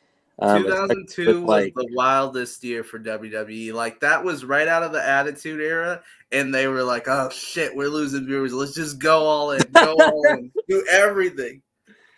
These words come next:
Speaker 1: Like, let's, it's almost porn, but not porn,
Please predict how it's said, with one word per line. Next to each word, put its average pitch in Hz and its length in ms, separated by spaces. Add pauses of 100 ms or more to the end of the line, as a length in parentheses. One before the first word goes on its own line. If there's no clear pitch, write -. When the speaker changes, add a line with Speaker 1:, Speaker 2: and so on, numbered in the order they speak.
(220)
Speaker 1:
Like, 135 220
let's, 151 280
it's 139 180
almost 160 580
porn, 160 300
but 143 160
not 143 280
porn, 143 500